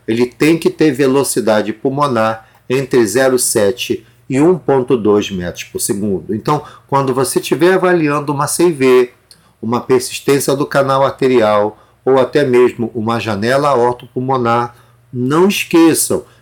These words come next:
de avaliar a dimensão do defeito, não esqueçam de obter o gradiente máximo utilizando o Doppler contínuo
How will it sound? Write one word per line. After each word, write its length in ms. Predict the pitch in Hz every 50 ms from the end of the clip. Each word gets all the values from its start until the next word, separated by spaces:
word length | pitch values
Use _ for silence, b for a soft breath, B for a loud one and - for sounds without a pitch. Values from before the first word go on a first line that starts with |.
| b b -
de 100 | 95 120
avaliar 720 | 120 104 110 120 113 107 104 104 104 101 98 92 - - _
a 80 | - 98
dimensão 760 | 87 92 98 98 95 95 92 87 - - - 139 143 156 160
do 80 | 160 165
defeito, 720 | 160 170 165 - - 147 139 139 143 139 - - 156 151 - _ _ _ _ b b b b b b b b
não 220 | 120 131 165 190
esqueçam 720 | 180 - - - 180 185 190 185 - - 135 117 101 98
de 260 | 98 98 107 123 123 -
obter 580 | 135 123 113 117 127 123 - - 160 170 170 165
o 60 | 143
gradiente 680 | 131 143 139 135 117 104 113 123 135 143 147 - - 135
máximo 760 | 117 113 123 135 139 143 - - - 123 107 101 98 95 b b b b b
utilizando 680 | - 113 110 - - 120 110 107 95 87 110 104 95 90
o 40 | 95
Doppler 380 | 82 87 120 131 127 - 160 -
contínuo 680 | - 170 170 175 - - - 139 143 147 151 165 156